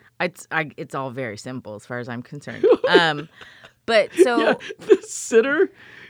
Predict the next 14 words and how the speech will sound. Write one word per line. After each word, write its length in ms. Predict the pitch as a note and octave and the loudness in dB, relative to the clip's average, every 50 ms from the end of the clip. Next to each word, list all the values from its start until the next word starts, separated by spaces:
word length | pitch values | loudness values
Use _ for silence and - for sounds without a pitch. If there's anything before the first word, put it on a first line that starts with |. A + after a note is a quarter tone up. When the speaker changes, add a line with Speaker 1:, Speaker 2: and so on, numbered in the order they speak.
| _ _ _ _ - | _ _ _ _ -16
Speaker 2:
Cod 440 | - - F#4+ F#4+ - - - - A#4 - | -12 -6 0 2 2 2 2 0 -4 -6
Pieces, 480 | - - - C#4 - - F#4 D#4+ - C4 | -4 -2 0 0 0 2 2 2 4 4
and 180 | A#3 A3 B3 D4+ | 2 2 2 0
Labyrinth. 580 | G#3+ G#3+ - A#3+ G#3 F3 D#3 C#3+ C#3+ D#3 G3+ - _ _ _ - | 0 2 2 0 0 0 0 -2 -2 -4 -6 -12 _ _ _ -18
Speaker 1:
Yeah. 280 | D3+ D3+ D#3+ D#3+ D3 C3 - - _ _ - | -16 -16 -14 -14 -16 -18 -20 -20 _ _ -2
Speaker 2:
What 140 | G#3+ A#3+ D4+ | 0 2 2
else 160 | C#4 - - | 2 2 0
has 80 | G3+ | 0
been 100 | F3+ F#3 F3+ | 0 2 2
on 120 | E3 E3 | 2 2
our 140 | D#3+ D#3+ D#3+ | 2 0 0
Speaker 1:
Big 140 | E3 G3 F#3+ | -2 -2 -2
Speaker 2:
list? 100 | F3+ F#3+ | -4 -4
Speaker 1:
hair. 400 | F3+ D3+ C#3+ C#3+ D#3 F3 E3+ | -6 -4 -4 -4 -6 -8 -10